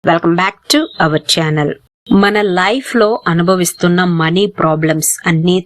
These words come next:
తొలగింపచేసే శక్తివంతమైన పరిహారం. మీరు ఎంత సంపాదించినా చేతిలో ఒక్క రూపాయి కూడా నిలవ ఉండటం లేదు.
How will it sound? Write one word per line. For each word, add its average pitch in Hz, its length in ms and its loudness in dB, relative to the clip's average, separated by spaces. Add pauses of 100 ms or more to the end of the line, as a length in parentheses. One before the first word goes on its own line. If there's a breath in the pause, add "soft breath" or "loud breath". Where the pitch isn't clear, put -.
తొలగింపచేసే 170 840 0
శక్తివంతమైన 170 1040 -2
పరిహారం. 147 540 -2 (240)
మీరు 208 460 0 (280)
ఎంత 202 380 0
సంపాదించినా 180 920 0
చేతిలో 196 540 0
ఒక్క - 380 -4
రూపాయి 190 400 0
కూడా 175 300 0
నిలవ 170 320 0
ఉండటం 165 340 0
లేదు. 156 520 0